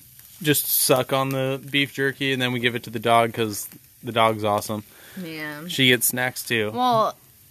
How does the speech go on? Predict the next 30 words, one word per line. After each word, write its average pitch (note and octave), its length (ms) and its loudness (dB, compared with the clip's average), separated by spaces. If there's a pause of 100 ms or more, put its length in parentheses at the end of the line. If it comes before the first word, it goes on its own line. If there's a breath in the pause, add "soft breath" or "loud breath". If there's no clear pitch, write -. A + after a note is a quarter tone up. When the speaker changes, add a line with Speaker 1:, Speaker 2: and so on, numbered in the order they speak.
(640)
Speaker 2:
we A#3 200 4
let, B3+ 240 4 (300)
we A3 240 -4
let A#3+ 440 -2 (140)
our G#3+ 180 0
little G#3 260 0
guy, E3+ 680 2 (100)
uh, E3 460 -4 (200)
suck G3 440 -4
on F#3+ 200 0
the F#3 80 -4
beef F3+ 400 -6
jerky. D#3+ 680 -4 (120)
Well, F#3+ 320 2 (480)
today A#3 300 8
was G3 120 2
the E3 80 -2
first D3 300 -6
day B2+ 140 -4
we've B2+ 180 -6
ever C#3 260 -6
let B2 180 -10
him C3 140 -10
do C3+ 180 0
that, C3+ 440 -6
but D#3 540 2 (1040)
Speaker 1:
He F#3+ 120 4
Speaker 2:
he, F3 40 8
Speaker 1:
loved B2 300 6
it. C3 180 6